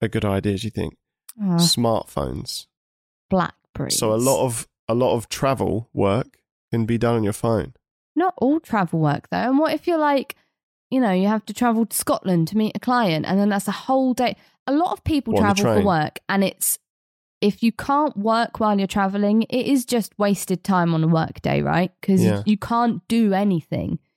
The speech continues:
Speaker 2: And there's a lot of people that travel around for their jobs. So having a more efficient way to work,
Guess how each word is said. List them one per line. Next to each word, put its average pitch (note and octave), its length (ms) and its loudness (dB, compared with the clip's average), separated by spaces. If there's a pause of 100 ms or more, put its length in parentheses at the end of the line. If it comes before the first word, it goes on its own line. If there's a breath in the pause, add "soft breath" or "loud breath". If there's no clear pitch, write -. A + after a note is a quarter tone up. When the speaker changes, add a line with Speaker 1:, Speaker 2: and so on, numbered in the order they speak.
(500)
Speaker 2:
And G3 140 2
there's G3+ 100 0
a G#3 80 0
lot A3+ 220 0
of B3 100 -4
people D#3+ 320 -2
that D#3 140 -4
travel D3 380 0
around D3+ 520 2 (640)
for F3+ 60 0
their D#3 180 0
jobs. - 560 -4 (320)
So E3+ 440 0 (120)
having G#3+ 400 0
a G#3+ 60 0
more G#3 280 2
efficient G3 440 -2
way F3 220 2
to - 120 -4
work, F3+ 160 0